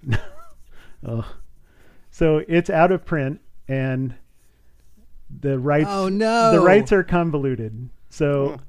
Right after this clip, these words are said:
Speaker 1: I was able, the publisher graciously sent me everything they had on hand,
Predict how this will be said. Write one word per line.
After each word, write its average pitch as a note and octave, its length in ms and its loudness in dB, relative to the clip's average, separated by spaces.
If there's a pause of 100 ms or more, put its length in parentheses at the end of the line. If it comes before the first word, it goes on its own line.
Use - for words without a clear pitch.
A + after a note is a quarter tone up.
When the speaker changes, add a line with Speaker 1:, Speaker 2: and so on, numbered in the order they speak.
(300)
Speaker 1:
I D#3 120 2
was E3+ 220 4
able, E3+ 440 4
the C#3+ 140 -2
publisher G3 460 2
graciously D3 560 -2
sent D3 200 -6
me C3 160 -2
everything C3 360 -4
they B2+ 140 -6
had B2+ 120 -2
on B2+ 160 -6
hand, C3 460 -8